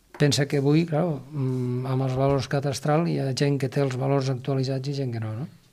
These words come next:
I llavors, doncs, clar, hi ha, hi ha un cert desfase i, en definitiva, també és voluntat del Catastre fer totes les revisions que superin els de, els dotze, els dotze anys en endavant, no? I aquí, en aquest cas, ja és una,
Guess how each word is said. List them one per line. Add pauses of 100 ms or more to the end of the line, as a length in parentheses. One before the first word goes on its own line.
(320)
I
llavors,
doncs,
clar, (180)
hi
ha, (100)
hi
ha
un
cert
desfase (800)
i,
en
definitiva,
també
és
voluntat
del
Catastre
fer
totes
les
revisions
que
superin
els
de,
els
dotze, (160)
els
dotze
anys
en
endavant,
no? (140)
I
aquí,
en
aquest
cas, (560)
ja
és
una,